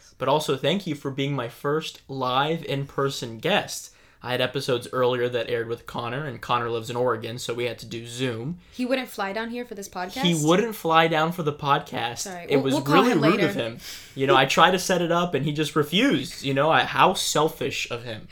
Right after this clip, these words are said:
Speaker 1: How selfish of him.
Speaker 2: Definitely. It's not like he has a wife and a child.
Speaker 1: But, yeah, whatever.
Speaker 2: Yeah, whatever.
Speaker 1: You're live and in person here, so this is the first live interview
Speaker 2: I'm
Speaker 1: that I'm
Speaker 2: honored.
Speaker 1: doing
Speaker 2: I'm
Speaker 1: for
Speaker 2: honored.
Speaker 1: the Twenties Podcast.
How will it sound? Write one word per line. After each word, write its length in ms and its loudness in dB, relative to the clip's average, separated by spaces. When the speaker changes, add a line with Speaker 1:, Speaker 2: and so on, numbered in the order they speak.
Speaker 1:
How 140 4
selfish 240 -2
of 100 2
him. 60 4
Speaker 2:
Definitely. 260 -4
It's 80 -2
not 80 2
like 120 0
he 40 0
has 80 0
a 60 -2
wife 360 0
and 120 -6
a 40 -8
child. 520 0
Speaker 1:
But, 200 -8
yeah, 360 4
whatever. 480 4
Speaker 2:
Yeah, 240 0
whatever. 420 -6
Speaker 1:
You're 340 8
live 440 8
and 140 4
in 200 4
person 440 2
here, 340 -2
so 100 -6
this 160 -6
is 60 -12
the 100 0
first 480 -2
live 500 2
interview 680 -6
Speaker 2:
I'm 160 -2
Speaker 1:
that 80 4
I'm 140 6
Speaker 2:
honored. 100 -2
Speaker 1:
doing 160 4
Speaker 2:
I'm 80 2
Speaker 1:
for 60 2
Speaker 2:
honored. 180 4
Speaker 1:
the 40 -4
Twenties 260 0
Podcast. 760 4